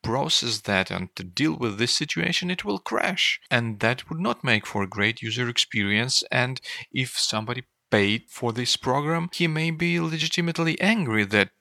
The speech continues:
he paid for a program to print the file to a disk, but it crashes along the way with, uh, some stack trace or another cryptic, cryptic message. So, and even with this simple case, if you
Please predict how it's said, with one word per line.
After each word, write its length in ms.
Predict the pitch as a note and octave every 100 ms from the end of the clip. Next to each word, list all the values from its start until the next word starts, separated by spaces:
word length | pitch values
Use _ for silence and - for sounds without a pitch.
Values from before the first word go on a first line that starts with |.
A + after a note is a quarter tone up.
| -
he 160 | -
paid 240 | - G2+ G#2+
for 140 | C#3
a 40 |
program 380 | A2+ A2+ A2+ B2+
to 100 | -
print 460 | - - A#2+ C#3 A#2+
the 80 | -
file 560 | - - A2+ A2 G2+ F#2
to 200 | - F#2+
a 40 |
disk, 300 | F#2 G2 A2+
but 200 | A#2 B2+
it 80 | - - -
crashes 720 | - E4 - E3 B2 - -
along 220 | B2+ A#2+
the 140 | A2+ A2+
way 320 | G#2 F2+ F2+
with, 340 | A2 G2+ F2 F#2
uh, 140 | F#2
some 220 | F2 - F2+
stack 340 | - C3+ -
trace 500 | - A2+ G2+ F#2+ -
or 360 | - G2+ G2 F#2
another 560 | G2 F#2+ F2 F2+ - - _
cryptic, 540 | - F#2+ - F2+ - - _
cryptic 400 | A2 G#2+ - -
message. 480 | G2 F#2 - F2+ - - - -
So, 260 | D3+ C#3+ - _ _ _
and 320 | D3 C3 B2 -
even 260 | D#3+ G3 D#3+
with 280 | D3+ -
this 180 | - A3+
simple 400 | - G#3+ B3+ B2+
case, 560 | A#2 - A2+ F#2+ - -
if 220 | B2+ -
you 180 | C3 C3